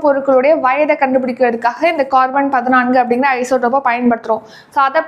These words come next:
பயன்படுத்தி ரேடியோ கார்பன் டேட்டிங் முறைப்படி தொல்லியல் சான்றுகள் வந்து, அஹ்,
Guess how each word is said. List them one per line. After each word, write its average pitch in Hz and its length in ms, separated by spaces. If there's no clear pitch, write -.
பயன்படுத்தி 294 500
ரேடியோ 311 260
கார்பன் 277 360
டேட்டிங் 262 360
முறைப்படி 247 440
தொல்லியல் 320 460
சான்றுகள் 269 460
வந்து, 302 200
அஹ், 247 140